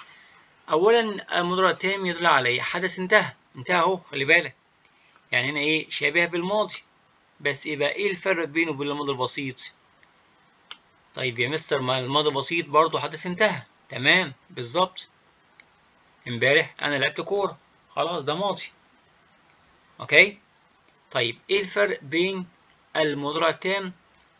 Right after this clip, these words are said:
والماضي البسيط؟ الأثر. آه،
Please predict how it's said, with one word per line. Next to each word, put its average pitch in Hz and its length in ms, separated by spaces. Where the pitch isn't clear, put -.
والماضي 151 400
البسيط؟ 131 640
الأثر. 151 480
آه، 127 400